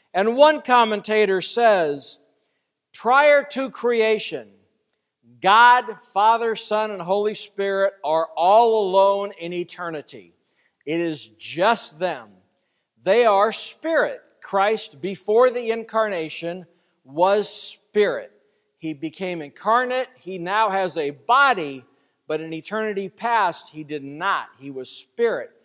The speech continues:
So all that existed anywhere was spirit. Then God creates some angels. God creates some heavenly beings to be with him.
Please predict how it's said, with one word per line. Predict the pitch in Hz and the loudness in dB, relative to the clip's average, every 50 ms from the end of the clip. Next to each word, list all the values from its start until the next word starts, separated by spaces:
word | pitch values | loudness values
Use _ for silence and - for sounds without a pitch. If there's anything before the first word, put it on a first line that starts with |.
| _ _ _ _ | _ _ _ _
So | - - 185 170 156 - _ _ - | -10 -6 -4 -4 -4 -6 _ _ 0
all | 185 214 262 311 330 349 349 349 349 339 330 | 2 6 10 12 12 12 12 12 12 12 10
that | 311 311 311 | 8 4 2
existed | 311 254 220 202 185 269 285 247 - - - 180 135 110 101 90 _ _ _ _ _ _ - | 2 -4 -8 -6 -4 -2 -2 -2 -4 -8 -8 -10 -10 -10 -12 _ _ _ _ _ _ _ -8
anywhere | 247 294 330 339 320 311 294 262 190 - 185 175 156 131 117 104 95 90 90 _ _ _ _ _ _ _ _ _ _ _ _ _ _ _ _ | -4 -4 -2 -2 -2 -2 -4 -4 -6 -4 -2 -2 -2 -2 -6 -8 -14 -18 -20 _ _ _ _ _ _ _ _ _ _ _ _ _ _ _ _
was | 143 170 180 170 | -4 -4 -4 -4
spirit. | - - - - _ - 233 233 202 151 117 101 - _ _ _ _ _ _ _ _ _ _ _ _ _ | -6 -8 -10 -8 _ 0 2 2 2 0 -4 -8 -14 _ _ _ _ _ _ _ _ _ _ _ _ _
Then | 175 180 175 165 | -8 -6 -6 -4
God | 139 196 214 240 262 269 233 - | 0 4 6 6 6 6 4 -2
creates | - - 240 247 240 233 233 233 233 233 226 - - - - - | -8 -8 -6 -4 -2 0 2 2 2 0 -2 -6 -10 -10 -10 -8
some | - - 226 220 214 | -4 -2 -2 0 0
angels. | 220 240 277 294 285 226 170 170 143 117 107 107 110 - | 0 0 -2 -2 -4 -6 -6 -8 -8 -8 -10 -14 -16 -16
God | - - 180 190 196 202 190 196 | -6 -2 0 2 2 2 0 -4
creates | - - - 208 202 202 202 208 208 202 185 190 - | -12 -8 -4 -4 -2 0 0 0 0 -2 -4 -6 -6
some | - - - - 196 175 | -8 -6 -6 -6 -6 -6
heavenly | 165 160 - 220 269 277 269 269 254 240 226 226 226 214 | -6 -6 -2 -2 0 0 0 -2 -2 -2 -2 -2 -4 -4
beings | 165 151 220 247 269 262 247 226 196 170 156 151 - - | -2 -2 0 0 0 0 -2 -4 -4 -6 -8 -10 -12 -10
to | - - 185 | -6 -6 -6
be | 165 139 196 214 208 | -6 -6 -6 -6 -6
with | 175 156 202 247 240 - - | 0 2 2 2 2 0 -6
him. | 208 160 131 107 | -14 -14 -14 -16